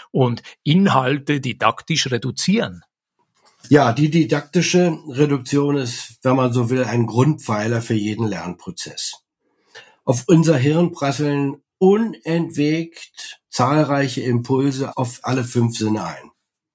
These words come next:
Speaker 2: Diese Menge können wir komplett überhaupt nicht verarbeiten. Und ja,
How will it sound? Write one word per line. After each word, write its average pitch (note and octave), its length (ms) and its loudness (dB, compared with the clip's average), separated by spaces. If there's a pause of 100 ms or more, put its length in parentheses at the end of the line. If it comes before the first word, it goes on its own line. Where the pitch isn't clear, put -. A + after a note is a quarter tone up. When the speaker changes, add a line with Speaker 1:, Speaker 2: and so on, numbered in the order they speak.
(680)
Speaker 2:
Diese D#3 220 6
Menge D3 360 2
können C3+ 240 -4
wir C3 120 -6
komplett A#2 520 -6 (160)
überhaupt E3 680 0
nicht A#2+ 240 -6
verarbeiten. D3 880 -4 (800)
Und D3 920 2 (200)
ja, C#3 220 0